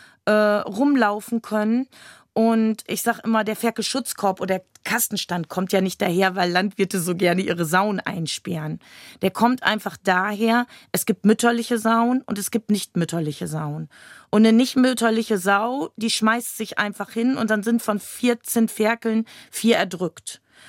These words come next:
Und man will ja nicht mehr Tierwohl mit mehr Tierleid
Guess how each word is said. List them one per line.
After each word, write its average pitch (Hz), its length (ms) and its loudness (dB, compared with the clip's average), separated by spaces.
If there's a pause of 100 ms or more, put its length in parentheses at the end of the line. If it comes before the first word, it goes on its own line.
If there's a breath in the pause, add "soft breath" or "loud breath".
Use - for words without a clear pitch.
(140 loud breath)
Und 226 160 6
man 220 240 2
will 220 200 2
ja 254 180 2
nicht 254 300 0
mehr 208 240 2
Tierwohl 240 640 0
mit 226 320 0
mehr 214 280 0
Tierleid 214 880 -2